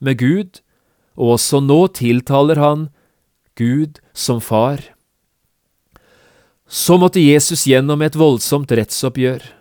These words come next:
og ble til sist dømt skyldig. Og etter en smertefull vandring langs Via Dolorosa ble hender og føtter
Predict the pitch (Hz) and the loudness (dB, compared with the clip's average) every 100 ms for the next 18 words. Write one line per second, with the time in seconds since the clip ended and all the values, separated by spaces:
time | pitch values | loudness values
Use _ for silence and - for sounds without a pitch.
0 | _ - 139 131 135 165 - - 135 - | _ -4 0 2 2 0 -2 0 0 -2
1 | - - 120 117 127 156 165 _ - _ | -6 -14 -6 0 0 0 -10 _ -20 _
2 | - 143 110 98 131 127 _ _ _ _ | -8 -2 -2 -4 -8 -10 _ _ _ _
3 | _ _ _ _ _ _ - 127 156 156 | _ _ _ _ _ _ 0 0 2 2
4 | 156 - 170 - 147 135 151 156 160 - | 2 0 -2 -2 -4 -2 0 2 0 -2
5 | 156 147 117 110 139 151 156 151 - 120 | 0 0 0 -2 -2 2 0 0 -4 -6
6 | 117 120 143 135 139 143 139 117 127 - | -6 -2 0 0 -2 0 -2 -2 -4 -2
7 | 135 104 _ _ _ _ - 135 135 127 | -2 -4 _ _ _ _ 0 2 4 2
8 | 131 147 156 147 - 123 - - 165 156 | 0 -2 0 -2 -2 -4 -4 -6 -4 -4